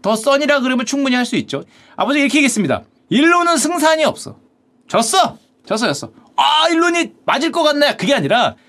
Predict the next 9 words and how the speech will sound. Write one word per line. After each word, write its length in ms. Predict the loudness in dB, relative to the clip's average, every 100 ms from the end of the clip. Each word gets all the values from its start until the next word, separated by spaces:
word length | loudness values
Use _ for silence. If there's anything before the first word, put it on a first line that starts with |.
| _
일론이 360 | 0 2 2 2
저커벅을 580 | 0 0 0 0 0 0
이기면 800 | 2 2 2 4 2 0 -2 -6
사람들은 540 | -2 0 2 2 2
일론을 400 | 2 0 2 0
물리라고 640 | -2 -2 0 2 2 0 -2
불릴 180 | -4 -4
거 100 | -12
아니야. 140 | -14